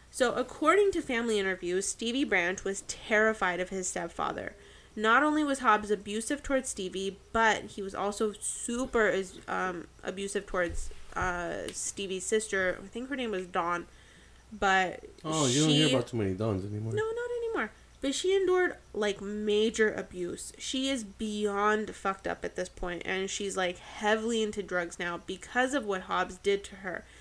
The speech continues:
Speaker 1: She was traumatized as a child and constantly molested.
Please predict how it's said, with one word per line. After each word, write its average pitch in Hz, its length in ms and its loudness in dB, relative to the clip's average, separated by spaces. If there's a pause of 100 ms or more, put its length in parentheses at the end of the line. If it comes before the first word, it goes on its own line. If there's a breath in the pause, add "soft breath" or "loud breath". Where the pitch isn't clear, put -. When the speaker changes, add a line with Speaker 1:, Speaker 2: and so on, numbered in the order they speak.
(240 loud breath)
Speaker 1:
She 240 380 0
was 226 340 2
traumatized 226 840 0
as 180 160 -2
a 185 80 -4
child 175 440 -2
and 190 260 -6
constantly 190 880 -4
molested. 170 640 -6